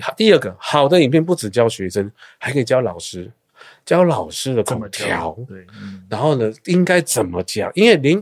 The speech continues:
Speaker 1: 影片都可以讲得让学生听得懂的话，你当一个人类，有没有啦？OK，一跟零的讯息都可以把讯息传得很好，所以你身为人类的时候，你，当然有的时候心情老师讲不好，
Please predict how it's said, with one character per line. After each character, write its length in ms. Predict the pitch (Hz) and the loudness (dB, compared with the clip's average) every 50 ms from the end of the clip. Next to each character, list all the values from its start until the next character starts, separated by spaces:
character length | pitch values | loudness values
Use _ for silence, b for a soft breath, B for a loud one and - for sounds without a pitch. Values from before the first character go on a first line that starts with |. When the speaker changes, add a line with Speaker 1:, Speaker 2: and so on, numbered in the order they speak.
| 170 | -2
Speaker 1:
影 140 | 139 117 107 | -2 -2 0
片 180 | 107 170 165 156 | 2 2 2 2
都 100 | 175 165 | 2 2
可 100 | 156 139 | 2 2
以 40 | 120 | 0
讲 180 | - 95 95 | -2 -4 -6
得 60 | 104 | -2
让 120 | 127 143 139 | 0 0 0
学 200 | 127 - 113 110 | 0 0 -2 0
生 160 | 127 131 135 | 0 0 0
听 180 | - - 151 139 | 2 2 2 2
得 80 | 135 | 2
懂 180 | - - 95 95 | 0 0 -4 -6
的 100 | 101 98 | -4 -4
话， 200 | 127 127 104 101 110 | -2 -2 -4 -4 -8
你 180 | 104 98 95 92 - _ _ - | -14 -16 -16 -16 -18 _ _ -4
当 220 | 156 147 151 160 | -4 -2 -2 -2
一 80 | 160 151 | -2 0
个 120 | 143 131 | 0 0
人 380 | 117 107 104 101 95 107 120 143 | 0 2 2 0 0 0 0 -2
类， 80 | 156 - - 139 117 | 0 0 0 0 0
有 80 | 107 | 0
没 120 | 107 107 110 | 0 2 2
有 60 | 104 | 2
啦？ 140 | 95 95 92 B B B B B B B | 2 0 -2 B B B B B B B
OK， 340 | - - 160 170 143 113 104 - b b b b b | 0 2 4 4 4 2 2 0 b b b b b
一 160 | - 220 226 | 0 2 4
跟 260 | 202 226 240 233 254 233 | 6 6 6 6 6 6
零 220 | 208 147 127 131 | 4 4 4 4
的 100 | 147 147 | 4 2
讯 260 | 139 - - 185 151 | 2 2 2 4 4
息 220 | 135 - - 117 123 | 4 2 0 0 2
都 100 | 175 165 | 2 4
可 120 | - 156 | 4 2
以 40 | 131 | 2
把 220 | 117 113 101 98 | 2 2 0 0
讯 220 | 95 - 180 156 131 | -2 -2 -4 -4 -4
息 140 | 120 117 | -4 -6
传 200 | 107 - 113 113 | -4 -2 -2 0
得 100 | 120 113 | 0 0
很 180 | 104 110 117 131 | 0 0 -2 -2
好， 140 | 123 104 95 | -4 -4 -4
所 140 | - 147 135 | -4 -4 -4
以 40 | |
你 80 | 113 101 | -4 -4
身 180 | - - 175 170 | -4 -2 0 2
为 100 | 147 120 | 2 2
人 300 | 117 117 123 139 147 165 | 0 -2 -2 -2 0 2
类 120 | 180 147 | 2 2
的 120 | 123 117 | 2 0
时 120 | 107 123 143 | -2 -2 -2
候， 60 | 143 | -2
你， 180 | 120 107 104 - _ _ | -2 -4 -6 -8 _ _
当 100 | - 196 | 2 4
然 100 | 170 123 | 4 4
有 60 | 107 | 6
的 60 | 110 | 6
时 40 | 120 | 4
候 60 | 139 | 2
心 160 | 135 - 127 123 | 2 0 -2 -2
情 140 | 123 117 | -2 -2
老 120 | 101 92 90 | -2 -4 -4
师 140 | - 104 101 | -6 -8 -8
讲 180 | - 92 87 | -8 -10 -8
不 120 | 90 98 92 | -8 -10 -10
好， 180 | - - B | -10 -12 B